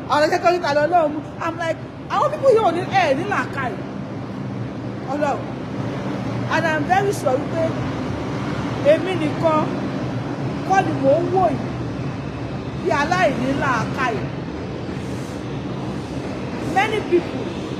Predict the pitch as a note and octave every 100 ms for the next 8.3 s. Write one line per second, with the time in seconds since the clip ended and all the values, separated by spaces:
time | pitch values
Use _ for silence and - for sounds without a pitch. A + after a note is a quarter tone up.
0 | - - - - E4+ F4 D#4+ D#4 C4 B3
1 | A#3+ C#4 E4+ C#4 E4 D#4 A#3 B3+ C4+ G#3+
2 | - A#3+ G3+ - - - - - - -
3 | - - - - C4 C4+ G3+ - - -
4 | - - C4+ D4+ D#4+ F4 E4 C4+ C4 D4+
5 | C#4+ B3 A3+ C4 D4+ C4+ D#4 D#4 A3 B3+
6 | C4+ G#3+ B3 A3 A3+ C4 D#4 C4+ C#4 C#4+
7 | A#3 C4+ D4+ A#3+ A#3+ A3+ C4+ G#3+ G#3+ G#3
8 | F#3 G#3 F3